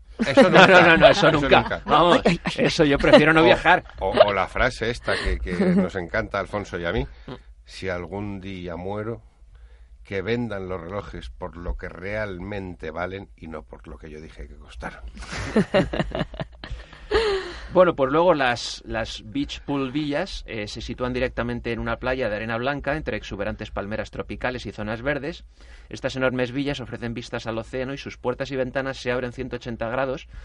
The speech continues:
Speaker 2: para, desde el sola-, para ver el solarium y poder apreciar, eh, la costa. El precio de estas villas por noche está en torno a los dos mil euros, también igual s-, que con desayuno y, y según temporada.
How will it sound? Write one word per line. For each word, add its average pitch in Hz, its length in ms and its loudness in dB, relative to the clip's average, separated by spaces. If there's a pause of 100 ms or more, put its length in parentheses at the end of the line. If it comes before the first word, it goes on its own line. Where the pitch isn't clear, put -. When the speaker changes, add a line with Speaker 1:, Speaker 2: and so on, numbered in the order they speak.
(260)
Speaker 2:
para, 101 480 -2
desde 101 300 -10
el 98 80 -12
sola-, 104 280 -8
para 95 200 -6
ver 113 120 -4
el 123 80 -6
solarium 127 440 -4
y 131 60 -6
poder 98 280 -6
apreciar, 101 600 -6
eh, - 280 -14
la 101 180 -12
costa. - 360 -12 (640)
El 110 140 -8
precio 135 260 -4
de 139 60 -2
estas 131 320 -4
villas 135 480 0
por 135 180 0
noche 151 300 -6
está 143 160 -8
en 123 100 -6
torno 127 220 -2
a 120 40 -2
los 113 140 -6
dos 107 160 -10
mil 135 200 -6
euros, 165 440 -4
también 107 380 -8
igual 101 220 -4
s-, - 260 -18
que 95 140 -14
con 107 200 -10
desayuno 156 560 -6
y, 107 300 -10
y 110 100 -8
según 107 280 -6
temporada. 78 440 -12